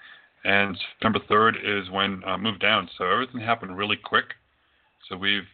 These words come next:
jumped through the hoops. We've been through the craziness of everything on, uh, what to do and how to do it. So we're very, uh, open to helping other people to be able to go ahead and join us.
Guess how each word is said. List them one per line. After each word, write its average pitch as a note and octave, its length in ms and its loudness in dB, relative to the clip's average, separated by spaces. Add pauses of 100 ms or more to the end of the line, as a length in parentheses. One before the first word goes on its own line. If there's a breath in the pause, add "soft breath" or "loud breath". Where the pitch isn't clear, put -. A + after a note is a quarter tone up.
(160)
jumped G#2+ 360 -6
through G#2 160 -6
the F#2 100 -6
hoops. C3 280 -8 (260)
We've G2 400 2 (440)
been G2+ 360 0 (120)
through G2 180 0
the F2 100 -2
craziness G#2+ 600 -2 (180)
of F#2+ 140 2
everything F#2 340 0
on, F2 240 0
uh, F2+ 240 -2
what F2+ 260 -2
to - 120 -6
do F#2 160 0
and F#2 100 -2
how F2+ 80 2
to E2+ 80 -2
do G3+ 100 4
it. - 120 0 (680 loud breath)
So A2 140 4
we're A#2+ 260 4
very, A#2+ 580 0
uh, G2+ 360 -8 (840)
open G2+ 440 -6
to G2 200 -6
helping G2 280 -8
other F#2+ 160 -2
people F#2+ 340 -10
to - 360 -14
be F2+ 60 0
able F#2 140 0
to E2+ 60 0
go F2+ 80 2
ahead F2 160 0
and E2+ 100 -4
join F#2 220 2
us. - 100 -10